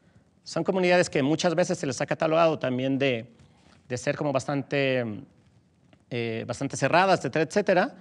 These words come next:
pero yo creo que han sido necesarias. Otra cosa es que después todos estos fenómenos ayudan a que puedan generar una media entre todas estas prácticas. Por ejemplo, a mí, a mí particularmente se me conoce como una persona muy poco radical en ese sentido, por lo cual a veces soy criticado, ¿no?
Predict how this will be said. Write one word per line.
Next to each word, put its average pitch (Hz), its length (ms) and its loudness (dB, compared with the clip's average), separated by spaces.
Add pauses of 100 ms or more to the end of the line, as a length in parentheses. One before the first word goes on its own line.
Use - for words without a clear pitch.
(220)
pero 147 160 0
yo 185 40 8
creo 220 140 0
que 214 60 6
han 220 80 4
sido 214 200 2
necesarias. 147 540 0
Otra 180 220 0
cosa 208 160 -2
es 196 100 -4
que 175 100 0
después 147 380 0
todos 156 140 -2
estos 190 140 -8
fenómenos 180 380 -2
ayudan 160 300 0
a 170 60 0
que 170 240 -6 (340)
puedan 180 260 4
generar 170 380 2
una 170 200 2
media 120 500 0 (640)
entre 135 240 2
todas 139 240 2
estas 131 220 -4
prácticas. 170 280 4
Por 147 120 -2
ejemplo, 143 240 2
a - 20 6
mí, 160 320 0
a 143 80 0
mí 147 320 -2 (380)
particularmente 143 580 0
se 151 120 -2
me 143 100 0
conoce 139 340 -2
como 143 140 -4
una 143 160 0
persona 143 420 -2
muy 143 140 2
poco 151 280 -2
radical 139 440 0
en 135 80 -2
ese 131 140 -8
sentido, 151 540 -2 (280)
por 123 100 -4
lo 113 60 -4
cual 139 140 4
a - 20 2
veces 135 180 -2
soy 151 120 -2
criticado, 120 520 0
¿no? 226 180 -6